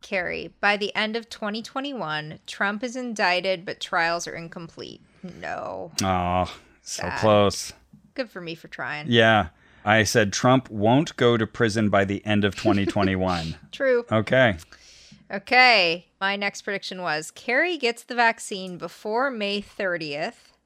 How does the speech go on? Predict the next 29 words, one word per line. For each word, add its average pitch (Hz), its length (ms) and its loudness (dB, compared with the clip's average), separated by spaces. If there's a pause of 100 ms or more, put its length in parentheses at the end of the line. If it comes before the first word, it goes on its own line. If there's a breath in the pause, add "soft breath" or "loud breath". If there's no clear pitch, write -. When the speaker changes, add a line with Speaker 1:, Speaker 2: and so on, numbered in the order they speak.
(120)
Speaker 2:
Oh. 123 680 2
<gasps> 254 280 0
Speaker 1:
True. 208 300 -10 (420)
Whereas 196 500 0
Ross 233 300 4
gets - 180 -10
the 285 80 -4
vaccine 247 380 0
on 196 140 -2
exactly 190 420 -2
April 214 220 -6
twenty-first. 185 680 -10
Speaker 2:
Oh, 208 120 4
my 415 120 2
goodness. 131 840 2
Speaker 1:
What? 208 300 0
Speaker 2:
You 147 160 4
said 190 180 2
this 151 160 0
in 131 120 4
January. 110 580 2 (140)
I 135 160 4
got 165 220 6
vaccinated 127 580 4
on 107 200 4
April 123 300 0
twenty-eighth. 113 840 -2 (180)
Speaker 1:
Holy 659 280 6
shit. 494 420 6